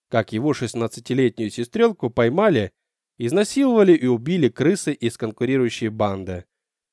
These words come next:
Полицейский патруль случайно наткнулся на них. Часть перестрелял на месте, часть арестовал. Их потом упекли на сварк пожизненно.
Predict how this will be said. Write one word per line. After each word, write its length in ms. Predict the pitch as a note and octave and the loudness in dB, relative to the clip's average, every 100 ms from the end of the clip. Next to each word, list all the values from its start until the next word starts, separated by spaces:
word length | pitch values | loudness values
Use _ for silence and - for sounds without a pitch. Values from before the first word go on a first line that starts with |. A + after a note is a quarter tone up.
| _ - | _ -2
Полицейский 460 | D#3 F#3+ D4+ - A3+ | 0 2 0 0 4
патруль 360 | A3 A3 C#4 | 4 6 2
случайно 600 | A#3+ C4 C4+ A#3+ C3+ A#2 | 2 0 2 4 6 4
наткнулся 500 | A2 G#2+ C3+ B2 - | 0 -4 -2 -4 -4
на 140 | G#2+ G#2+ | -4 -4
них. 360 | G2+ F#2+ - _ _ _ _ | -4 -8 -14 _ _ _ _
Часть 260 | A#3+ A#3+ - | 0 0 2
перестрелял 560 | C#3 A#2+ A#2 A#2 G#2 | 0 0 0 2 2
на 140 | A2 D#3 | 2 0
месте, 480 | G#3+ F#3 D#3 C3 _ _ _ _ _ | 0 -2 -2 -2 _ _ _ _ _
часть 280 | A#3 A#3+ E3 | -2 2 4
арестовал. 720 | B2 A2+ B2 C3 F#3 F#3+ - _ _ _ _ _ | 4 2 2 6 6 4 0 _ _ _ _ _
Их 180 | C#4+ B3 | -2 2
потом 320 | D#3+ D#3 A3 | 2 4 2
упекли 400 | E3 C3+ - E3 | 2 0 0 2
на 100 | D#3 | 4
сварк 380 | B2 B2+ C#3 C#3+ | 2 4 4 4
пожизненно. 720 | F3 F3 D3+ G#2+ A2 G2+ F2+ | 2 4 2 -2 -6 -8 -10